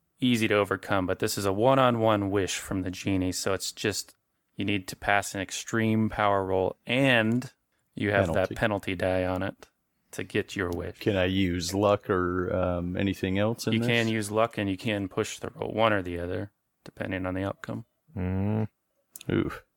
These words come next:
Speaker 2: what would it be?
Speaker 1: Uh, what is your extreme?
Speaker 2: That'd be seventeen.
Speaker 1: Yeah, I think so. Yep, you'd have to, or you can push. You would need to spend sixty-five luck.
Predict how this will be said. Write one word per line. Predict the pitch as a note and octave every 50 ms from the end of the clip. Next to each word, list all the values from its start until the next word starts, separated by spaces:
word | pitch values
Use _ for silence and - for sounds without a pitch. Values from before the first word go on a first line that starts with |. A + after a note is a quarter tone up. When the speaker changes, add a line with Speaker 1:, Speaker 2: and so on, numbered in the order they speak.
| _ _ _ _
Speaker 2:
what | - - -
would | - F2+
it | E2+ - - F#2+
be? | F#2+ F#2+ G2 F#2+ E2+ E2 E2+ - _ _ -
Speaker 1:
Uh, | - G#2+ G#2 G#2 G#2 G#2
what | G#2 A#2+ C#3 C3+
is | A2+ G#2 G#2
your | G2+ F#2+ F#2
extreme? | F#2 - - - - G#2+ G#2 G2 G2 G2+ G2+ G2 G2 - _ _ _ -
Speaker 2:
That'd | G2+ F2+ D#2 -
be | - -
seventeen. | - - - - F#2+ F2 F#2 F2 C2 - - G2+ G2 G#2 A2+ A#2+ A#2 - _ _ _ _ _ _ -
Speaker 1:
Yeah, | - G#2 G2 - - - - -
I | -
think | - - - - - _ _ _
so. | - - - - _ _ _ _
Yep, | A#2 G#2+ - - -
you'd | A2+ G#2+
have | G2+ - - -
to, | - - G2+ G2+ - _ _ _
or | A#2+ A2+ A2+ A2
you | G#2 G2+
can | F#2+ - F#2+
push. | F2+ - G#2 G2 - - - - - - - _ _ _
You | - A2
would | G2+
need | G#2 G#2 F#2+
to | G2 G2
spend | - - - A2 G2+ F#2+ F2
sixty-five | - - - B2 - - - - G#2 - - - G2+ F#2+ F#2+ F2 F#2 G2 _
luck. | - G#2 G2 -